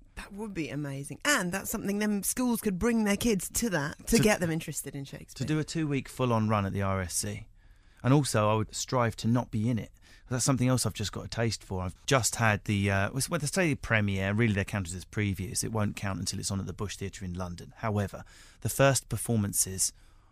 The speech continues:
Speaker 2: of my musical were this weekend. And it's the first thing I've done where I've not had to be in it. It's really hard if you're known for being centre stage and being in spotlight to get something away without being in it, like Shakespeare, for example. In Edinburgh, I wanted to do that without me in it, but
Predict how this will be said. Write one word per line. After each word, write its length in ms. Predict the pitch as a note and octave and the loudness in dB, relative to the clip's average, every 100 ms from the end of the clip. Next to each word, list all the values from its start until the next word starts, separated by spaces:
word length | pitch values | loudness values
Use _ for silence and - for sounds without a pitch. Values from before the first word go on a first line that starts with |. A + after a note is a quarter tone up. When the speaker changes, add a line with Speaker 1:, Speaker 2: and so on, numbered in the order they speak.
| - | -6
Speaker 2:
of 100 | G#2 | -2
my 120 | G#2 | 0
musical 520 | G2+ G2+ F#2 - F#2 | 2 0 -2 -6 -10
were 100 | F#2 | -8
this 200 | F#2+ F#2 | -6 -6
weekend. 480 | - F#2+ G2 F#2+ G#2+ - - - - - - | -6 -6 -8 -12 -14 -18 -20 -20 -20 -12 -2
And 420 | G2+ G2+ F#2+ - - | 0 2 0 -6 -8
it's 160 | A#2 - | -6 -4
the 100 | G#2+ | -4
first 340 | - C3+ B2 | 2 2 2
thing 140 | C#3 C3 | 0 0
I've 160 | A2 | 0
done 380 | A2 G2 G2 G2+ | 2 2 0 -2
where 160 | G#2 G2+ | -2 -2
I've 120 | F#2+ | 2
not 280 | G#2+ A#2 A#2 | 2 2 0
had 160 | A2 - | -6 -6
to 80 | |
be 160 | - G#2 | -6 -4
in 100 | F#2+ | -4
it. 120 | F#2 | -6
It's 120 | - A2+ | -10 -4
really 320 | B2+ C3 B2+ | 0 0 0
hard 340 | G#2+ G#2 F2+ | 0 0 -2
if 140 | F2+ G#2 | -6 -2
you're 80 | |
known 460 | F#2+ G#2 F#2 F#2 E2+ - - - | 0 0 0 -4 -6 -12 -20 -10
for 120 | G#2 | -6
being 420 | G#2+ G2 F#2+ F2+ - | -2 0 0 -4 -8
centre 340 | - G2 F#2 | -8 -6 -6
stage 380 | - F#2 F#2 E2+ | -8 -8 -8 -8
and 80 | F2 | -6
being 160 | F#2+ | -2
in 160 | F#2+ F2 - - - | -2 -2 -8 -20 -18
spotlight 360 | - - G#2 G#2+ | -12 -6 -4 -4
to 60 | - | -4
get 180 | A#2+ | -2
something 280 | - A2 G2+ | 0 -2 -2
away 220 | G2+ G#2 | 0 2
without 260 | G2 G2+ G#2 | 2 0 -2
being 240 | G#2+ G2+ | -2 0
in 120 | G2 A2 | 0 0
it, 120 | - - | -2 -4
like 160 | G#2+ | -6
Shakespeare, 480 | - G2+ F#2+ - F2+ | -2 -4 -4 -10 -10
for 160 | - - | -12 -14
example. 520 | - F#2 F2+ - - - - - - - - | -12 -12 -14 -14 -14 -16 -20 -20 -20 -14 -6
In 120 | G2+ | -2
Edinburgh, 360 | G2+ F#2 F2+ F#2 | 0 -2 -2 0
I 60 | |
wanted 260 | F#2+ G2 F2+ | 0 0 -4
to 60 | |
do 120 | - G2 | -4 -6
that 140 | F#2 | -4
without 240 | G2+ F#2+ | -4 -2
me 160 | F#2 F#2 | -2 0
in 80 | F2+ | 0
it, 160 | - | -2
but 180 | - - | -6 -8